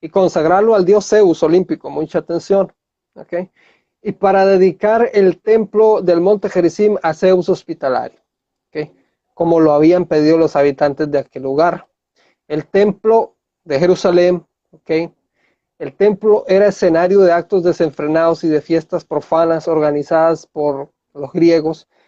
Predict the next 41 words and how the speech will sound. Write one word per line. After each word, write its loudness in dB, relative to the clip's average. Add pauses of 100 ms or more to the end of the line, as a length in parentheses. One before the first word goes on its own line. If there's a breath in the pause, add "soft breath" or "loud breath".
(200)
que -8
se 0
divertían 2
con -2
mujeres 2
de 2
mala 2
vida 4
y 2
tenían 0
relaciones 0
con -2
prostitutas -4
en 0
los -4
patios -4
sagrados. -2 (640)
Además, 2
llevaban 2
al 0
templo -4
objetos -4 (400)
que -8
estaban 0
prohibidos 2
introducir 0
en 2
él, -2 (360)
y -6
el 0
altar 0
se -2
veía 4
lleno 2
de 2
animales -2
que -6
la -2
Torá -4
prohibía -2
ofrecer. -10